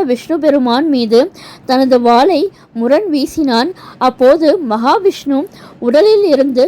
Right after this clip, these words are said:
சக்தி ஒன்று வெளிவந்தது. அந்த சக்தி பெண் வடிவம் எடுத்தது. அந்த சக்தி முரனுடன் போரிட்டு முரனை வதம் செய்தது. அசுரனையே தனக்காக வென்ற பெண்ணுக்கு ஏகாதசி என்று பெயர் சூட்டினார் மகாவிஷ்ணு.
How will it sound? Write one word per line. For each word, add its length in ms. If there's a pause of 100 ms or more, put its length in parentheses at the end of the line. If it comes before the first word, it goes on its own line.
(140)
சக்தி 300 (140)
ஒன்று 280
வெளிவந்தது. 680 (520)
அந்த 280
சக்தி 340 (220)
பெண் 280
வடிவம் 460
எடுத்தது. 460 (520)
அந்த 200 (100)
சக்தி 320 (220)
முரனுடன் 520 (120)
போரிட்டு 460 (520)
முரனை 340 (120)
வதம் 340
செய்தது. 420 (840)
அசுரனையே 560 (140)
தனக்காக 640
வென்ற 240 (440)
பெண்ணுக்கு 500 (320)
ஏகாதசி 600 (140)
என்று 280
பெயர் 300
சூட்டினார் 520 (360)
மகாவிஷ்ணு. 640